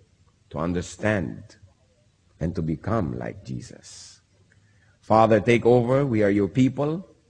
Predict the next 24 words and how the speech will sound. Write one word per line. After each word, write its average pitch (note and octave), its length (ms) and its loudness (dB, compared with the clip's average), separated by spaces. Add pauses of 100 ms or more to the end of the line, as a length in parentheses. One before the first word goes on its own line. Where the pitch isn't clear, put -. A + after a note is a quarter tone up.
(120)
We F2+ 120 -4
reject G2+ 480 2
and G#2+ 140 -2
rebuke G#2+ 360 0
all B2 200 6
presence A#2+ 460 0
of A2 100 0
evil, C#3+ 640 0 (500)
all B2+ 280 6
work C3 360 4
and A#2 140 0
plans B2 260 4
of A#2+ 140 0
evil B2+ 240 4
against A2+ 300 2
this A2+ 100 0
holy A#2+ 300 4
assembly. C3+ 500 2
We G#2 140 0
reject F#2 600 0
in A2 160 -2
Jesus' A#2 300 2
mighty C3+ 320 2
name. D3+ 340 0